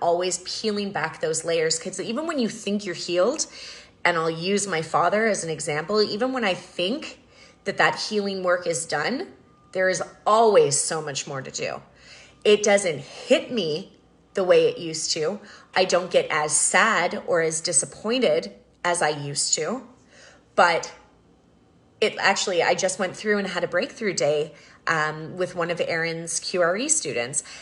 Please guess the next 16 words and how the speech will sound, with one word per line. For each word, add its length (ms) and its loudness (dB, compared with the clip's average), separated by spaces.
And 320 2
the 140 -2
work 240 0
that 100 -2
we 100 -4
did 180 2
around 260 0
my 100 -2
father, 480 4
it 140 2
was 160 -6
'cause 180 -6
I 80 4
worked 260 -2
on 140 0
relationships. 720 -2